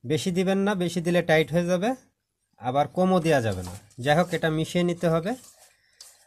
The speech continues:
এর সাথে যেটা করতে হবে সেটা দিতে হবে তেল। এখানে ফিট আছে আপনার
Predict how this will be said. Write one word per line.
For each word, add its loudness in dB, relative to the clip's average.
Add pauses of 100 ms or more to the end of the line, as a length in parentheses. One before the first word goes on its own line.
(440)
এর -2
সাথে 0
যেটা 0
করতে -2
হবে 2
সেটা -4
দিতে -4
হবে 0 (720)
তেল। 2 (260)
এখানে -2
ফিট -4
আছে 0 (1120)
আপনার 2